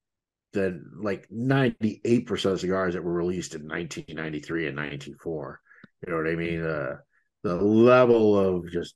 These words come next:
amplitude on the products that we make today is so much higher than what it was some twenty-five years ago, thirty years ago. It's just, uh,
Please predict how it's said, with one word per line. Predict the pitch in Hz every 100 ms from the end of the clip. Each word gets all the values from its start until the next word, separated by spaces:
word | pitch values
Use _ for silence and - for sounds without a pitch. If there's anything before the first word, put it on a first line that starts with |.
| _ 117
amplitude | 120 117 - 92 - 92 87 80 - _ _ _ _ _ 101
on | 98
the | -
products | - 104 101 95 -
that |
we | 87
make | 85 90 85
today | 87 85 82
is | 71 - - _ _
so | - 143 120
much | 92 73 -
higher | 90 90 92 69 - _ _ _ -
than | 98 90
what | 92
it | 82 82
was | 87 87 80
some | - 73 71
twenty-five | - 82 80 78 71 71
years | 82 80
ago, | 69 67 64 69 - _ _ _ _ _ _ _ _ _ _ _
thirty | - 90 85
years | 82 82 87 76
ago. | 71 69 71 62 -
It's | - -
just, | 80 - -
uh, | 76 71